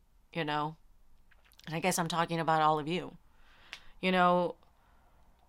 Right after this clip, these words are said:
one thing that I talked to my friend Steve about, I talked to him about how sometimes it's so hard to keep going, you know,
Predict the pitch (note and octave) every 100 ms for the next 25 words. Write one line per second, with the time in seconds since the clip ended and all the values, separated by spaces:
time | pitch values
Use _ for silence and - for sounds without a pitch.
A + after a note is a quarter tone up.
0 | _ _ _ _ _ _ _ _ G#3 A3
1 | B3+ C4 A3+ G3+ F#3 - F3+ F3 - -
2 | E3 D#3+ D#3 D#3+ E3 D#3+ D#3+ - E3 D#3
3 | D3+ D#3 - - - - _ - _ _
4 | E3+ E3 F3+ E3+ F3 F#3 E3+ D#3+ D3+ D3
5 | - E3 D#3+ D3+ - - E3 E3+ F#3 F#3
6 | F#3 F#3+ F#3 F3 - - _ _ _ _
7 | _ F#3+ - B3+ A#3 A3+ A3+ A3 G3+ F3+
8 | - D#3+ D#3 D3+ D3 D#3+ _ - _ _
9 | _ _ - - _ _ - F#3 F3+ F3
10 | F3